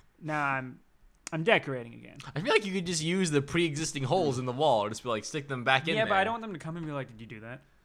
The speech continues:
Speaker 2: Oh, I guess that's fair.
Speaker 1: <laughs>
Speaker 2: Like, "No, I swear it was my brother. He sucks at doing things."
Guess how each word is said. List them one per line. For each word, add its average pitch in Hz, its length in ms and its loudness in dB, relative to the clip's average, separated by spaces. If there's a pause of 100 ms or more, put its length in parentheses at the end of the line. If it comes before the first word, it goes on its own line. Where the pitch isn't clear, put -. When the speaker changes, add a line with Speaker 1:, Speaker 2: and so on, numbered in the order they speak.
(160)
Speaker 2:
Oh, 101 260 0
I 113 60 2
guess 113 140 2
that's - 160 -2
fair. 87 300 -2
Speaker 1:
<laughs> 311 60 -8 (880)
Speaker 2:
Like, 143 140 4
"No, 247 100 10
I 190 120 12
swear 220 360 12
it 170 40 12
was 147 140 10
my 151 80 8
brother. 170 400 12 (1160)
He 143 80 -2
sucks 240 440 8
at 165 100 -4
doing 185 300 4
things." 120 460 -2